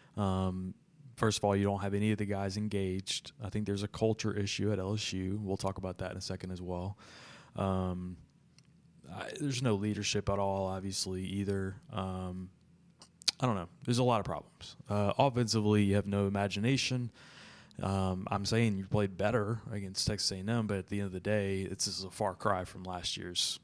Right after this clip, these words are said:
offense. Um, schematically, um, creativity-wise, uh, imagination, there's all kinds of issues that we're seeing. Route trees,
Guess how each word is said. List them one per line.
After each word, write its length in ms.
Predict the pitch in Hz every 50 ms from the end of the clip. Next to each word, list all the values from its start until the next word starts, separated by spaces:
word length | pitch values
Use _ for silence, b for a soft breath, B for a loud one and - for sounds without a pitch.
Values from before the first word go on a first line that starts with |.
| -
offense. 540 | 95 92 87 - 90 - - - - - - - - - _ - - - -
Um, 520 | - 98 98 95 92 95 95 92 92 95 - - - - 127 B B B B B B B B B B B B B B -
schematically, 1080 | - - - - 101 101 98 104 101 101 104 - - 104 110 107 98 98 98 95 98 - _ _ _ - _ -
um, 720 | 104 95 92 92 92 90 90 90 90 90 90 87 87 87 - - - _ - - - - - - - _ - - - - - - - - - -
creativity-wise, 1700 | - - 127 117 101 92 - - 127 120 110 110 110 104 101 104 104 101 98 95 98 95 95 95 95 95 95 98 - - - - - - - - -
uh, 560 | 104 98 92 92 92 92 90 87 90 87 85 90
imagination, 680 | 92 101 101 101 98 98 92 92 95 90 - 107 95
there's 160 | 95 98 101 104
all 360 | 104 104 104 101 95 98 98
kinds 320 | - - 101 98 90 85
of 120 | 98 95 92
issues 580 | 92 - - - 85 85 87 85 85 - - -
that 140 | 85 85
we're 100 | 82 87
seeing. 260 | 87 - - 87 85 -
Route 320 | 87 95 101 101 - -
trees, 680 | - - - 98 95 92 90 92 95 95 92 - -